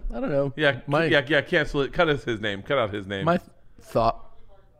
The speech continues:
Speaker 2: Okay.
Speaker 1: Oh, yeah.
Speaker 2: Um, the, uh, the, it's nothing but a compliment. He does fuck well.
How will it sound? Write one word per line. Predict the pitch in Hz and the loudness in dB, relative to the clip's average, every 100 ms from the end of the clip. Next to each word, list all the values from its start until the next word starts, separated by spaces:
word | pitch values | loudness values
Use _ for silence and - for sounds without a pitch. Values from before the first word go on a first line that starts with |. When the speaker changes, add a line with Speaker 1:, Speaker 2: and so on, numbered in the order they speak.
| _ _ - - - - - | _ _ -20 -20 -20 -12 -8
Speaker 2:
Okay. | 123 104 | -2 0
Speaker 1:
Oh, | 110 101 | 2 2
yeah. | 85 73 | 2 0
Speaker 2:
Um, | 131 131 117 104 - - - | 2 2 2 -4 -4 -4 -4
the, | 110 135 123 | 2 4 6
uh, | 113 110 107 107 95 - - - - | 6 6 4 2 -2 -12 -18 -4 2
the, | 117 359 | 4 6
it's | 359 381 | 6 6
nothing | 262 180 | 4 4
but | 127 | 2
a | 110 | 2
compliment. | 113 139 104 92 | 2 0 0 -2
He | 107 | 2
does | 143 | 2
fuck | - 110 104 | 2 -2 0
well. | 135 120 82 | 0 -2 -4